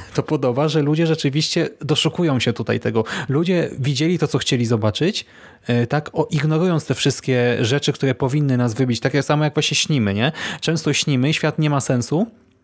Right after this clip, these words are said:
I potem jak wspominamy sen, to widzimy, że, no,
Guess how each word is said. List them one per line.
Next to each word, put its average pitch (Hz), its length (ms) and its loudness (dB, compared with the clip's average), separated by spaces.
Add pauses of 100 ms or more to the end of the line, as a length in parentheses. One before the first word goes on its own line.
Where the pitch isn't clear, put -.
(340)
I 127 60 2
potem 151 220 0
jak 143 100 0
wspominamy 147 500 2
sen, 143 240 0
to 143 240 0
widzimy, 143 420 2 (220)
że, 127 180 0 (180)
no, 131 120 0